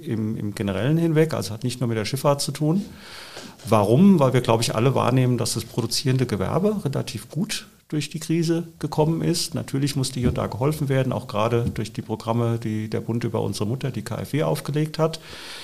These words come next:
Aber dort gibt es, glaube ich, ähm, genauso viele Erfolge, die vielleicht pandemiebedingt sogar, ähm, zu erklären sind. Ich denke jetzt an die Pharmaindustrie beispielsweise,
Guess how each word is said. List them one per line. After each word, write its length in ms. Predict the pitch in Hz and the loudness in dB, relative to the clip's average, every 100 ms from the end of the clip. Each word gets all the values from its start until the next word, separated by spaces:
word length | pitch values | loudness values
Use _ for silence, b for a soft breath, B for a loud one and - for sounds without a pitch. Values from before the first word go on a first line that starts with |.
| B B | B B
Aber 220 | - 120 | 2 4
dort 280 | 123 120 131 | 8 6 6
gibt 200 | 139 135 | 0 2
es, 120 | 131 | 0
glaube 280 | - 107 120 | 4 4 6
ich, 260 | 131 - - | 4 2 0
ähm, 340 | 117 117 113 | 2 4 2
genauso 300 | 113 101 127 | 4 4 4
viele 240 | 127 127 | 2 -2
Erfolge, 640 | - 113 - 117 139 147 135 | 0 -2 2 4 6 6 4
die 260 | 135 120 | 2 0
vielleicht 380 | 117 - 117 - | -2 -2 -2 0
pandemiebedingt 800 | 113 113 117 131 127 113 123 131 | 0 0 2 0 -2 -2 0 0
sogar, 680 | 120 117 110 110 113 113 110 | -2 2 4 4 0 -4 -2
ähm, 220 | 110 110 | -2 -2
zu 140 | - | -2
erklären 420 | 117 - 120 120 117 | -4 -2 2 2 2
sind. 180 | 117 | -2
Ich 120 | 104 - | -6 -8
denke 160 | 110 | -8
jetzt 100 | 107 | -6
an 80 | - | -4
die 80 | 107 | -2
Pharmaindustrie 680 | - 117 123 120 117 - 117 | 0 0 2 0 -2 -4 -4
beispielsweise, 800 | 117 107 117 - 107 110 110 | -4 -4 -6 -6 -4 -2 -2